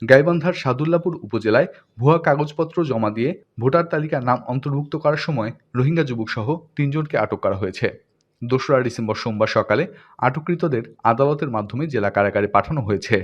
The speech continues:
এর আগে পহেলা ডিসেম্বর রোববার দুপুরে সাদুল্লাপুর উপজেলার নির্বাচন কর্মকর্তার কার্যালয়ে এই ঘটনাটি ঘটে। আটককৃতরা হলেন কক্সবাজার বালুখালী নয় নম্বর রোহিঙ্গা ক্যাম্পের বাসিন্দা লালু মিয়ার ছেলে নুরুল আমিন ও তার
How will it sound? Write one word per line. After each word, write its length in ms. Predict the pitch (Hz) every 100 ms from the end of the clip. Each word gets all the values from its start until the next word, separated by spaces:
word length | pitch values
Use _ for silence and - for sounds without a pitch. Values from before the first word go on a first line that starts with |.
| - _ -
এর 120 | 117
আগে 260 | 98 104 151 - - _ _
পহেলা 240 | 127 156 175
ডিসেম্বর 360 | 156 156 156 143
রোববার 320 | 123 117 127
দুপুরে 300 | 120 92 110 190 - - _
সাদুল্লাপুর 540 | - 151 175 185 185 185
উপজেলার 440 | 131 135 135 139 135
নির্বাচন 400 | 123 123 143 160
কর্মকর্তার 600 | 151 120 107 110 - 101
কার্যালয়ে 400 | 101 95 101 143 202 -
এই 140 | 127
ঘটনাটি 420 | 117 117 123 117 120
ঘটে। 260 | 104 92 - _ _
আটককৃতরা 580 | 113 110 95 120 107 104
হলেন 260 | 98 117 170 - _ _ _ -
কক্সবাজার 440 | 156 156 175 175
বালুখালী 440 | 135 123 139 156 147
নয় 200 | 123 123
নম্বর 200 | 131 139
রোহিঙ্গা 300 | 127 120 113
ক্যাম্পের 320 | 107 113 107
বাসিন্দা 440 | 101 95 - 117 139 190 - _
লালু 280 | 120 123 147
মিয়ার 280 | 180 180 180
ছেলে 200 | - 135 127 -
নুরুল 300 | 123 135 175 -
আমিন 240 | 104 127 98
ও 60 | 107
তার 200 | 104